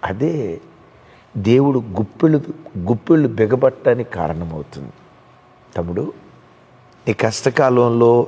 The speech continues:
నీ ఇబ్బందుల్లో చాలాసార్లు దేవుని దగ్గర మొక్కుబడి చేసుకున్నావుగా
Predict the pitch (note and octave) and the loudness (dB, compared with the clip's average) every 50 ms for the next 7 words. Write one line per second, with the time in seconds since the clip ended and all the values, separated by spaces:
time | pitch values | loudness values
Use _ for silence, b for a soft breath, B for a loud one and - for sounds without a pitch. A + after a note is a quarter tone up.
0 | - - G#2 G2+ G#2 G#2 G2 F2+ A2+ G#2 A2 A2 B2 A#2 A2+ A2 G#2+ A2 G#2+ G2+ | -2 -4 -4 -2 -2 -2 -4 -4 0 0 0 0 0 0 0 2 4 4 4 4
1 | - - B B B B B B B B _ - - G#2+ G#2 B2+ D#3 F3 - - | 2 -4 B B B B B B B B _ -8 -6 -4 -4 -2 -4 -6 -4 -2
2 | - D3+ C3 B2+ A#2+ A#2+ A#2+ B2+ D#3+ D3+ B2+ A2+ A#2+ C3 C3+ C#3+ C#3+ C3 C3+ C3 | 0 0 0 0 -2 -2 -2 -2 -4 -4 -2 2 2 4 2 2 0 -2 -2 0
3 | C#3+ B2 A2 G2+ G2+ G2+ - - C3 B2+ C3 B2+ A#2+ A#2 A#2 G#2+ - - - - | -2 -2 -2 -2 -4 -6 -6 -4 -2 -2 -2 -2 -2 -4 -6 -6 -6 -8 -8 -8
4 | A#2 A2+ A2 G#2+ G#2+ A2 C3+ C3+ | -6 -4 -4 -4 -4 -4 -8 -10